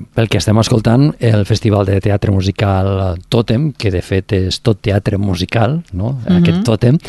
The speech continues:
Speaker 1: va en una pujada, podem dir, exponencial, i suposo que de cara a l'any que ve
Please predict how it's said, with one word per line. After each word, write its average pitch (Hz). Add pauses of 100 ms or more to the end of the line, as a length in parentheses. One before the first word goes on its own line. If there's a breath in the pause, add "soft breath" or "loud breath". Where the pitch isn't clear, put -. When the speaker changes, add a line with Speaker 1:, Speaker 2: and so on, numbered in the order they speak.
(400 loud breath)
Speaker 1:
va 107
en 117
una 101
pujada, 98
podem 98
dir, 98
exponencial, 120 (120)
i 101
suposo 107
que 92
de 90
cara 101
a 110
l'any 98
que 101
ve 131